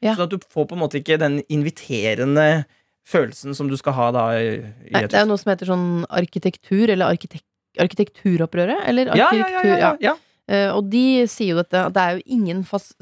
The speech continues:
Speaker 1: fasader tegnet de siste så og så mange årene som ønsker noen velkommen. Det er bare iskaldt og uhyggelig. Mer front porch og kos inn i bybildet.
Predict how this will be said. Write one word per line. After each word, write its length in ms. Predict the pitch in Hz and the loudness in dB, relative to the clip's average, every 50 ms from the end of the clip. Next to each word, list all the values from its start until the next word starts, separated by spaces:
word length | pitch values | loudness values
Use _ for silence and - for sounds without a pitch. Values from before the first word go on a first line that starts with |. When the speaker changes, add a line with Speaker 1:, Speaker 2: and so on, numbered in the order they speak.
| - _ | -14 _
Speaker 1:
fasader 480 | - 202 - - 190 165 151 165 175 175 - | -6 -4 -2 -2 -2 -2 0 -2 -4 -4 -6
tegnet 380 | _ - 196 180 156 156 160 - _ - | _ -2 -2 -2 -2 -4 -6 -8 _ -8
de 140 | 170 170 170 | -6 -6 -4
siste 560 | - 185 175 - - 165 160 160 165 165 - - _ _ _ - | -4 -6 -8 -6 -4 -2 0 0 0 0 -2 -4 _ _ _ -20
så 200 | - - - - | -20 -12 -6 -4
og 60 | 170 156 | -2 0
så 80 | 180 | 0
mange 200 | 175 170 165 160 | 0 0 0 0
årene 340 | 160 151 147 151 160 165 156 | -2 -2 0 -2 -2 -4 -4
som 260 | _ - 175 170 170 - - - | _ -4 -4 -4 -4 -4 -4 -4
ønsker 280 | 185 165 - - 185 | -4 -4 -2 -2 0
noen 440 | 190 226 269 285 247 254 311 330 311 | 2 2 4 2 2 2 0 2 2
velkommen. 520 | 240 226 220 - 175 165 170 180 180 175 | 0 0 0 -2 -4 -2 -2 -2 -2 -2
Det 60 | 170 185 | -4 -2
er 40 | 190 | 0
bare 180 | 185 170 170 - | 0 -2 -2 -2
iskaldt 580 | 220 226 196 - - - - 214 214 208 - | 0 0 0 0 -2 -2 -2 -2 -2 -2 -6
og 220 | 170 165 175 175 180 | -6 -4 -4 -4 -4
uhyggelig. 460 | 180 - - 165 160 180 202 220 202 - _ _ _ _ _ _ _ _ _ _ - | -6 -8 -8 -6 -2 0 0 0 0 -2 _ _ _ _ _ _ _ _ _ _ -2
Mer 280 | - 170 185 202 226 226 | 0 2 4 4 2 0
front 440 | - - - 208 208 208 - - - | -2 -4 -4 -2 -2 -2 -4 -8 -8
porch 480 | - 196 196 208 202 - _ - - - | -2 0 0 0 0 -4 _ -16 -12 -10
og 100 | 196 185 - | -10 -10 -10
kos 560 | - - - 233 240 254 220 - - - - - | -10 -6 -2 2 2 2 2 0 -2 -10 -10 -8
inn 280 | - 180 180 185 190 190 | -4 -2 0 0 0 0
i 720 | - 180 180 175 175 175 175 175 180 170 170 175 175 170 | 0 0 0 0 0 2 2 2 2 2 2 0 0 0
bybildet. 600 | 165 160 160 165 156 151 156 156 160 190 208 202 | -2 0 2 2 2 2 0 0 2 2 0 0